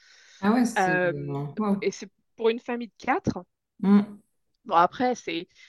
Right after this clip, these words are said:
Speaker 2: Après recyclage, donc on a une poubelle, euh, on a une poubelle spéciale pour le recyclage. Euh, on met beaucoup de choses au compost. Euh,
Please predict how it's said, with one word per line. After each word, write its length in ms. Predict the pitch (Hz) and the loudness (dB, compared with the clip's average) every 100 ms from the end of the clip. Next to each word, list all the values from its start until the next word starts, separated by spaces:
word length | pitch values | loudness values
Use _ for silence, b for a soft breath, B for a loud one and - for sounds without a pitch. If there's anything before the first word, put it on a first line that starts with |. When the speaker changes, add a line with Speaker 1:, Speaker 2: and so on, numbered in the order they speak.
| b b b b _ _ _ - | b b b b _ _ _ -8
Speaker 2:
Après 360 | 180 - 226 214 | -6 -2 0 0
recyclage, 680 | 196 - 214 - 233 247 | -2 -6 -6 2 6 6
donc 120 | 190 - | 2 -10
on 100 | 175 | -10
a 80 | |
une 100 | 170 | -10
poubelle, 380 | 170 185 180 180 | -10 0 6 6
euh, 260 | 170 - - - | 6 0 -6 -14
on 200 | - 160 | -10 -4
a 180 | 156 160 | -2 -2
une 100 | 175 | -6
poubelle 280 | - 185 175 | 0 2 2
spéciale 400 | - 185 196 185 | 2 2 4 2
pour 160 | 175 | 2
le 60 | 170 | 2
recyclage. 760 | 170 - 190 - 226 254 240 202 - | 2 0 0 6 8 8 8 4 0
Euh, 280 | 175 170 170 | 0 2 2
on 100 | 190 | 0
met 160 | 185 175 | 2 0
beaucoup 320 | 170 233 247 | 0 -2 -2
de 40 | |
choses 300 | - 220 202 | -2 0 0
au 40 | 185 | -2
compost. 580 | - 175 254 330 - - B B B B - | -14 -8 -2 0 -2 -6 B B B B -6
Euh, 320 | 269 175 170 | 0 2 2